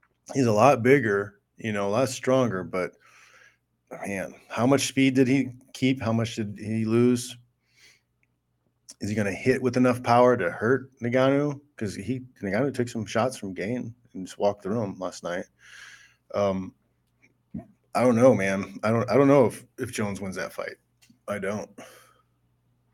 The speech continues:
But, you know, I'd like to see Jones come back. And I wanna know, I mean, Jones, I wonder if he was on an old contract. Yeah, he's gotta be on an old contract. His first fight was, like, two thousand eight, huh? So, like, he can't, he, I don't know, he might not be able to get out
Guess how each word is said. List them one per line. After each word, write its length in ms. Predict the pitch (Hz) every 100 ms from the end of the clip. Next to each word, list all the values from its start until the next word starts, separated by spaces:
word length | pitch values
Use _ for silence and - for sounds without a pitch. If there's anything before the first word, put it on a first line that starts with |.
| _ - - - - _ _ _ _ _
But, 220 | 101 92 - _
you 120 | 98
know, 220 | 87 87 90 -
I'd 80 | 101
like 140 | 101
to 60 | 98
see 120 | -
Jones 300 | 98 95 95
come 160 | - 92
back. 340 | 95 98 95
And 120 | 104
I 60 | 123
wanna 200 | 170 170
know, 380 | 170 170 151 - -
I 60 |
mean, 360 | 113 127 123 123 - -
Jones, 560 | 101 110 135 135 104 - _ -
I 40 |
wonder 180 | 104 113
if 80 | 101
he 140 | 110
was 200 | 101 92
on 420 | 98 90 85 90 - _ _ _ _ - -
an 120 | 95
old 260 | 95 95
contract. 500 | 92 90 90 - 64
Yeah, 140 | 95 104
he's 140 | 101
gotta 140 | 101 208
be 100 | 92
on 100 | 80
an 80 |
old 160 | 71 85
contract. 460 | 80 80 82 73 -
His 100 | -
first 220 | 110 -
fight 180 | 92 82
was, 100 | 85
like, 120 | 62
two 140 | -
thousand 260 | 87 78 87
eight, 140 | 90 -
huh? 200 | 90 87 - _ _ _ _ _ _ _ _ _ _ _ - - - - - _
So, 240 | - 90
like, 160 | 85 87
he 140 | 101
can't, 360 | - 92 82 -
he, 260 | 98 107 87
I 40 |
don't 240 | 95 90
know, 60 | 87
he 120 | -
might 160 | 98 87
not 100 | 67
be 80 | -
able 120 | -
to 40 |
get 140 | 95 98
out 280 | 104 98